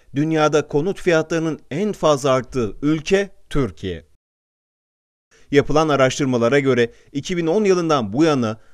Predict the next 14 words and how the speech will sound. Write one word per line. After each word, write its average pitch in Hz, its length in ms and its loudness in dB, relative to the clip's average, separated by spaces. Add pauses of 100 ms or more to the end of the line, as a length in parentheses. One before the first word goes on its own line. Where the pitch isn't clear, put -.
(120)
konut 185 300 0
fiyatlarının 180 600 -2
en 175 180 -2
fazla 170 340 0
yükseldiği 156 560 2
ülke 147 460 2 (200)
yüzde 156 360 0
yüz 135 280 0
altı 147 280 4
nokta 190 280 -2
sekizlik 147 480 -4
artışla 113 680 -2
Türkiye 196 380 0
olurken 135 640 0